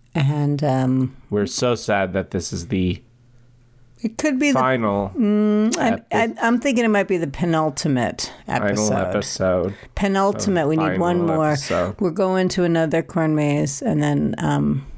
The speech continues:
Speaker 1: we'll see what happens after that.
Speaker 2: You know what happens after that?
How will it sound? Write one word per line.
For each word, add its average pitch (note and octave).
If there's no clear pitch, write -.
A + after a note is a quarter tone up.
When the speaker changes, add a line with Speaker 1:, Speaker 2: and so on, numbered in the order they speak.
Speaker 1:
we'll E3
see -
what E3
happens F3
after C#3+
that. F3+
Speaker 2:
You C3+
know C#3+
what C#3+
happens C#3+
after C#3+
that? D3+